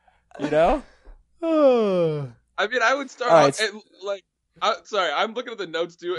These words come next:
Speaker 3: I, I feel like that's that guy's receivers, and he's asking if you should sit any of those guys for Sims or Ward, which to me seems insane. But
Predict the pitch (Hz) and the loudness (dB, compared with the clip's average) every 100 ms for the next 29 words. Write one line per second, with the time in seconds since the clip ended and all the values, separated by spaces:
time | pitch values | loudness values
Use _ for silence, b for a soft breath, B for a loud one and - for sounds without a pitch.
0 | 151 143 160 269 269 - 165 185 208 180 | -4 -4 -6 -6 -10 -4 -4 -4 -4 -4
1 | 170 170 151 143 165 170 226 226 185 151 | -4 -6 -8 -14 -14 -10 -10 -6 -6 -6
2 | 151 143 180 226 202 196 196 - 139 - | -6 -4 -4 -6 -12 -10 -10 -12 -12 -14
3 | - 190 196 175 175 160 123 139 156 170 | -4 -2 -2 -6 -6 -8 -6 -4 -4 -2
4 | 185 196 196 _ 143 131 - 170 160 147 | -2 -2 -6 _ -10 -10 -8 -10 -10 -6
5 | 131 117 120 113 104 110 - 131 120 120 | -6 -2 -4 -4 -6 -12 -10 -8 -8 -10
6 | - 117 110 104 - 107 117 156 151 113 | -10 -10 -10 -14 -8 -6 -6 -8 -4 0
7 | 107 | 0